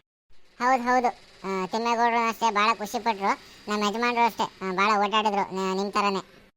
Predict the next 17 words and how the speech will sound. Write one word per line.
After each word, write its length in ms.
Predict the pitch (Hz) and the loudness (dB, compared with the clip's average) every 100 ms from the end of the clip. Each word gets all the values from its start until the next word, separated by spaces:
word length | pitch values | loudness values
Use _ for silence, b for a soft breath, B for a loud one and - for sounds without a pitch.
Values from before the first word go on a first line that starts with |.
| _ _ - 214 | _ _ -16 -8
ಆಮೇಲೆ 320 | 233 233 233 | -2 0 0
ಕನ್ನಡ 260 | 220 233 | 0 -2
ರಾಜ್ಯೋತ್ಸವದಲ್ಲಿ 760 | 240 240 233 240 226 233 208 196 | 0 0 0 0 0 0 0 0
ನಿರೂಪಣೆ 320 | 220 220 220 | 0 0 2
ಎಲ್ಲ 140 | 220 | 2
ಭಾಳ 220 | 202 202 208 | 2 2 0
ಚೆನ್ನಾಗಿ 280 | 208 214 | -2 -2
ಮಾಡಿದ್ರೆ 220 | 208 208 214 | -2 0 0
ಅಂತ 140 | 202 | 0
ಹೇಳ್ಬಿಟ್ಟು, 260 | 214 208 185 220 B B | -2 0 0 -2 B B
ಆ, 160 | 196 196 | -6 -2
ನಮ್ಮ 180 | 190 196 | -2 -2
ಬೀದಿಲೆಲ್ಲ 380 | 214 226 220 220 | 0 0 2 2
ಅದೇ 200 | 190 208 | 2 0
ಮಾತು 240 | 208 196 185 | -2 -4 -4
ಕೊಟ್ರೇಶ್ 280 | 190 202 | -2 -2
ಅಣ್ಣ. 120 | 208 | -4